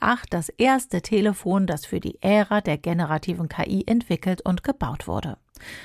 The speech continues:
Das Pixel acht Pro ist dann auch das erste Gerät, auf dem Googles generative K-I-Modelle in destillierter Version laufen werden.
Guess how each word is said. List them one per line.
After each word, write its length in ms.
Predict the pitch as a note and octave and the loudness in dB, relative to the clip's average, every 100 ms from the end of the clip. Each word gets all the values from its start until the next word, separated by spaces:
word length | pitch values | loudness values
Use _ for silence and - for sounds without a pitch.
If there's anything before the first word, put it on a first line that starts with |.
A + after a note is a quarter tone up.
| - - | -20 -4
Das 180 | B3 | -2
Pixel 300 | - G3+ - | 0 -2 0
acht 180 | E3 - | 0 -2
Pro 320 | - F3 G3 | 0 2 4
ist 200 | E4 D4 | 2 0
dann 120 | C4+ B3 | 2 2
auch 120 | A#3 | 2
das 200 | A3 - | 0 0
erste 360 | G3+ F#3+ - | 0 0 -2
Gerät, 320 | A3 G#3 A3 - | 0 0 0 -2
auf 100 | - | 0
dem 260 | G#3+ G#3 | 2 2
Googles 440 | G#3 G3+ G#3 G3 - | 2 2 2 0 0
generative 680 | G#3 G3+ F3+ F3+ - F3+ | 2 4 4 0 0 0
K-I-Modelle 880 | F#3 F#3+ - F3+ F3 E3 F3 F3+ C4+ | 0 -2 0 0 0 0 2 4 2
in 240 | - B3 A#3 | 2 0 2
destillierter 680 | A3 - G3+ F#3+ F3 F3 | 0 0 0 2 0 0
Version 380 | E3 D#3+ B3+ A#3 | -2 0 2 2
laufen 340 | - D3 - | 0 -6 -8
werden. 320 | D3 B2 - | -10 -10 -14